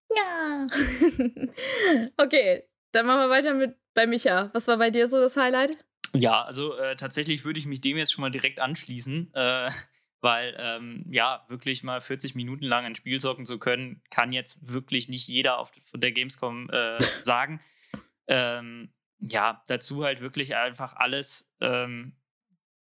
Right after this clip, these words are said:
Speaker 2: sich schon schön anzugucken. Also, äh, da muss ich auch sagen, so diese zwei Tage konnte man da schon irgendwie ganz gut für nutzen. Ähm,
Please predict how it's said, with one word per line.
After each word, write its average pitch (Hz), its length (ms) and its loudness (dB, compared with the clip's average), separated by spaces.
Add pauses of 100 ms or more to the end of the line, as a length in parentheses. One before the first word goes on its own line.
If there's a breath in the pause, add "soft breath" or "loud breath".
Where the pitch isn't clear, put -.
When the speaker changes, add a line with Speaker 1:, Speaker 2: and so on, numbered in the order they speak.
(120)
Speaker 2:
sich - 180 4
schon 156 220 0
schön 139 220 -2
anzugucken. 156 720 -4
Also, 127 420 -2
äh, - 200 -14 (220)
da 123 140 0
muss 131 180 -6
ich 127 140 -8
auch 127 120 -2
sagen, 131 300 -6
so 123 120 -12
diese 117 280 -10
zwei 127 640 0 (460)
Tage 160 680 0
konnte 147 280 -4
man 127 160 -6
da 127 100 -4
schon 131 200 -6
irgendwie 131 260 -8
ganz 123 240 -4
gut 131 180 -8
für - 140 -6
nutzen. 143 460 -2 (600)
Ähm, 117 580 -2